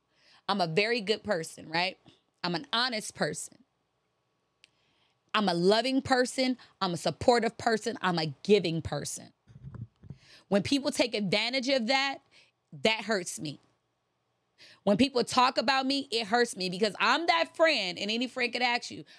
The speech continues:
"I'm that friend, I'm gonna shut it down." If I hear people coming after you and speaking your name, I'ma shut it down. I'ma say, "Hey,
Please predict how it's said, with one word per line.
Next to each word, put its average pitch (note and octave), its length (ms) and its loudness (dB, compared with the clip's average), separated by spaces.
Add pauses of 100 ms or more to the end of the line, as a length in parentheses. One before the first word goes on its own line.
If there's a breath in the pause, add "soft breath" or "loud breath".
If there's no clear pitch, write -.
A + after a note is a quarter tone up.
(120)
"I'm B3 180 4
that C4+ 200 0
friend, B3+ 200 0
I'm A3+ 120 0
gonna G3 140 0
shut A3 280 0
it F#3+ 100 -2
down." E3+ 340 -4 (280 soft breath)
If G3 120 2
I A#3+ 180 2
hear D4+ 140 0
people C#4 280 2
coming C#4+ 320 0 (320)
after C#4 400 -2
you D#4 340 0 (280 loud breath)
and A3+ 120 -2
speaking C#4+ 400 -2
your C4+ 140 0
name, C#4 220 -2
I'ma C4+ 180 2
shut C#4+ 240 0
it C#4 100 -2
down. B3+ 340 -4 (1400)
I'ma A#3+ 140 2
say, A#3+ 180 0
"Hey, B3+ 320 -4